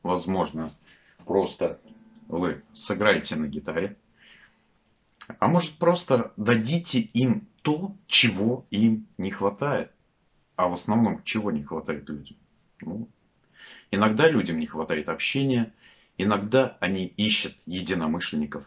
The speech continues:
Станьте единомышленников для таких людей, и вы будете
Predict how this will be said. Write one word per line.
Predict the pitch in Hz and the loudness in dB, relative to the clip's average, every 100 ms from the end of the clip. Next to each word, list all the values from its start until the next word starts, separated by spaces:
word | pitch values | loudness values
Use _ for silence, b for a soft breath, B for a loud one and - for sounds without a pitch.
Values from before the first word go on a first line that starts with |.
| _ | _
Станьте | - - - 104 80 - 73 _ | -6 -4 2 2 0 -6 -12 _
единомышленников | 92 87 92 92 98 98 78 78 73 - - | -6 -4 -2 2 2 0 -2 -4 -6 -10 -10
для | 85 85 | -4 -4
таких | 85 82 80 | -4 -8 -8
людей, | 78 90 143 175 _ b b b b _ _ _ _ _ _ - | -6 -2 -4 -4 _ b b b b _ _ _ _ _ _ -14
и | - | -6
вы | 87 127 202 - _ _ _ - | 0 0 0 -10 _ _ _ -10
будете | 73 87 110 113 - 78 | -4 0 0 0 -2 -8